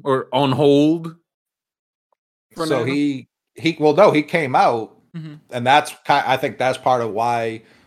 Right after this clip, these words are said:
Speaker 2: Punk got set off, 'cause this was in Chicago, right?
Speaker 3: Yeah, this was in Chicago,
Speaker 1: Mm.
Speaker 3: and, like, so the
Speaker 1: Mm.
Speaker 3: whole thing is M J F is, like, m-, the most hated guy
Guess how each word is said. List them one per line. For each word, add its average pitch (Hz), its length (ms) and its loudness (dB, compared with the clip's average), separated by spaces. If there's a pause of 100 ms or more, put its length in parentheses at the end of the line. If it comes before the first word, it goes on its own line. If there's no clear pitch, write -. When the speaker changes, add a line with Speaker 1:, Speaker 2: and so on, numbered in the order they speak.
(140)
Speaker 2:
Punk 135 260 -2
got 113 240 -4
set 107 240 -8
off, 117 260 -2
'cause 131 100 -8
this 196 140 0
was 190 140 -8
in 180 220 -2
Chicago, 120 600 -4
right? 104 300 -12 (340)
Speaker 3:
Yeah, 170 160 -4
this 165 240 -10
was 226 160 -12
in 202 180 -12
Chicago, 175 760 -6
Speaker 1:
Mm. 123 100 -18
Speaker 3:
and, 165 160 -10
like, 165 240 -12
so - 160 -10
the 175 140 -6
Speaker 1:
Mm. - 20 -12
Speaker 3:
whole 202 180 -4
thing 208 260 -12
is 165 340 -10
M 170 160 -10
J 190 140 -8
F 196 180 -8
is, 190 160 -12
like, 156 260 -10
m-, 143 200 -14
the 151 100 -10
most 151 400 -10
hated 156 360 -12
guy 160 520 -10